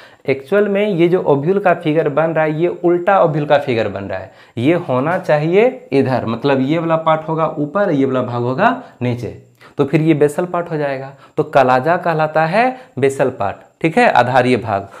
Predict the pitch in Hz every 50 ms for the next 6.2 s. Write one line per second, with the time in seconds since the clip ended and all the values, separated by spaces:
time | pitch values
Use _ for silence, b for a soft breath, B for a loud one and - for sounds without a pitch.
0 | B B B 135 131 131 131 135 131 - 160 160 147 160 - 143 147 156 160 156
1 | 160 151 156 156 156 - 156 151 147 180 214 240 247 247 - - - - - -
2 | 170 165 147 156 - 123 101 104 104 95 92 98 - _ _ _ _ _ _ -
3 | 202 208 208 208 202 B B B B - 139 139 143 151 156 151 151 156 151 147
4 | 139 139 139 139 147 B B B B B B 175 196 196 190 208 - B B B
5 | B B B _ - 180 180 180 - - - 233 233 - - - 160 165 170 175
6 | 185 175 139 104